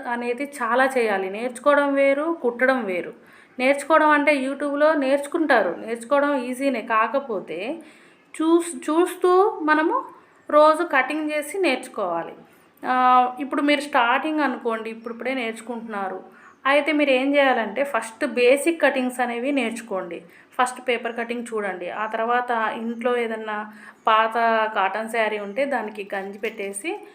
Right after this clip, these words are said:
ఐరన్ చేసి వాటిపై చిన్న చిన్నగా కుట్టడం మొదలుపెట్టండి. ఫస్ట్ అనేది స్టిచ్చింగ్ అనేది నీట్‌గా రావాలి అంటే నేర్చుకుంటూనే, కుట్టుకుంటూ, నేర్చుకుంటూ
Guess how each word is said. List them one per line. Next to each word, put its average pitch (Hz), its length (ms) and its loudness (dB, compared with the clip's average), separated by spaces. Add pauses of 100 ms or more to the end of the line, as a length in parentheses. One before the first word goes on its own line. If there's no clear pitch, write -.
(240)
ఐరన్ 220 400 0
చేసి 202 300 -6
వాటిపై 269 540 0
చిన్న 277 360 -4
చిన్నగా 285 440 0
కుట్టడం 262 420 0
మొదలుపెట్టండి. 170 640 -6 (1200)
ఫస్ట్ 247 280 0
అనేది 302 420 0
స్టిచ్చింగ్ 285 520 -6
అనేది 247 240 -4
నీట్‌గా 262 500 -2
రావాలి 202 500 -2
అంటే 180 420 -12 (580)
నేర్చుకుంటూనే, 302 1120 0
కుట్టుకుంటూ, 294 540 -2
నేర్చుకుంటూ 285 720 0